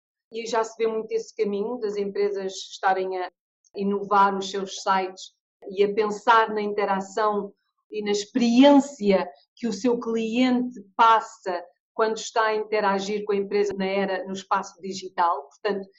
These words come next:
a experiência do consumidor e do prospecto com a marca, com a organização no espaço digital é muito, muito, muito importante.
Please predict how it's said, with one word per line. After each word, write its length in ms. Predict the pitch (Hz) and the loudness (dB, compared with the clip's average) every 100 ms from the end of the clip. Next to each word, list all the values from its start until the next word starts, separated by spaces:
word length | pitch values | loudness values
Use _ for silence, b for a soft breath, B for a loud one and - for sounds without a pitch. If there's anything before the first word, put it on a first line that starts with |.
| b b - | b b -10
a 40 | |
experiência 1000 | 196 - - 233 233 269 285 - 233 233 220 | -10 -10 -8 -2 4 4 4 0 0 2 2
do 100 | - | -2
consumidor 720 | 214 208 - 214 202 220 214 | -6 -6 -6 -2 4 4 4
e 60 | |
do 180 | 208 202 | 0 -6
prospecto 720 | 202 - - 220 208 208 - _ _ _ _ | -8 -16 0 0 2 -4 -14 _ _ _ _
com 140 | - 214 | 2 4
a 60 | |
marca, 760 | 214 226 226 226 - - 180 - | 4 4 4 4 -2 -6 -6 -6
com 120 | 202 | -2
a 20 | |
organização 680 | 196 190 196 190 190 220 208 | -2 0 -2 -4 -6 -2 0
no 80 | 202 | -2
espaço 400 | 196 - 202 190 | -4 -2 -2 -2
digital 680 | 202 190 190 202 196 208 220 b b _ _ - | -8 -10 -6 0 2 2 -2 b b _ _ -4
é 100 | 214 | -2
muito, 500 | 220 226 233 214 208 | 0 -2 -2 -4 -6
muito, 440 | 214 214 202 196 | -4 -4 -6 -4
muito 280 | 196 196 196 | -2 -2 -2
importante. 560 | 185 - - - - | -6 -8 -12 -12 -12